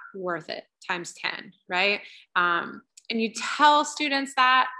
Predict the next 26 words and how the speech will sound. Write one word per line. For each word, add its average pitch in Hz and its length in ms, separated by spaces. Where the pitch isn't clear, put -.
when 233 180
they're 226 280
entering 214 540
staff 208 380
for 208 100
the 196 60
first 196 300
time 190 180
and 190 80
they 196 100
don't 190 240
really 185 200
get 180 220
it. - 180
Um, 185 220
but 196 200
then, 220 640
you 208 140
know, 185 420
<laughs> - 40
nine 302 340
months 339 260
later, 220 380
like, 196 260
the 202 80
payoff, 185 440